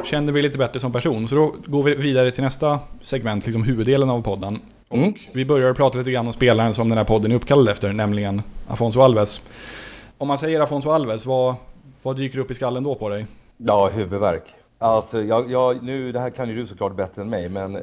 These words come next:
Speaker 2: det var, det var i alla fall första gången jag såg han. Kan det varit hans debut mot oss? Nej.
Speaker 1: Jag tror det var hans, om det är den här tjugohundratvå-matchen
Speaker 2: Ja,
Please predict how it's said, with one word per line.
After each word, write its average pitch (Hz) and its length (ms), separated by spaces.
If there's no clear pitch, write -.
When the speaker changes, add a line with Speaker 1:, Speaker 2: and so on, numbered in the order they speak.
Speaker 2:
det 101 180
var, 104 340
det 113 80
var 107 100
i 107 40
alla 104 100
fall 123 180
första 107 260
gången 104 160
jag 117 140
såg 76 260
han. 90 120
Kan 147 220
det - 60
varit 104 200
hans - 760
debut 101 840
mot 95 220
oss? - 380
Nej. 104 300
Speaker 1:
Jag 139 120
tror 170 120
det 170 60
var 156 100
hans, 139 260
om 143 120
det 147 120
är 143 60
den 143 220
här 135 100
tjugohundratvå-matchen 139 840
Speaker 2:
Ja, 139 60